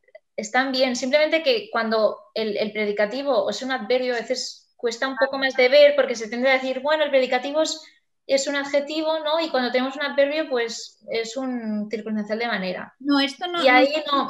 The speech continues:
Speaker 2: pero
Speaker 1: claro.
Speaker 2: la reflexión entonces cuesta más, porque en veintitrés, bueno, en este el
Speaker 1: Sí.
Speaker 2: se dirigió a ella cortésmente. Claro, ahora yo pensaba, si un alumno mío estuviera viendo <laughs> esto, ¿no? Diría, eh, sujeto elíptico, eh, él se dirigió a ella cortésmente,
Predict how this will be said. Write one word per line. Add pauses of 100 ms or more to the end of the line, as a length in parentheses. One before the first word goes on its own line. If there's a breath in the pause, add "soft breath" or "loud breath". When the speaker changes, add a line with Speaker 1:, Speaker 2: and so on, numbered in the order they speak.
(120)
Speaker 2:
pero
Speaker 1:
claro.
Speaker 2:
la
reflexión
entonces
cuesta
más,
porque
en
veintitrés,
bueno,
en
este
el
Speaker 1:
Sí. (340)
Speaker 2:
se
dirigió
a
ella
cortésmente. (280 loud breath)
Claro,
ahora
yo
pensaba,
si
un
alumno
mío
estuviera
viendo
<laughs>
esto,
¿no? (440 loud breath)
Diría, (360)
eh,
sujeto
elíptico,
eh,
él
se
dirigió
a
ella
cortésmente,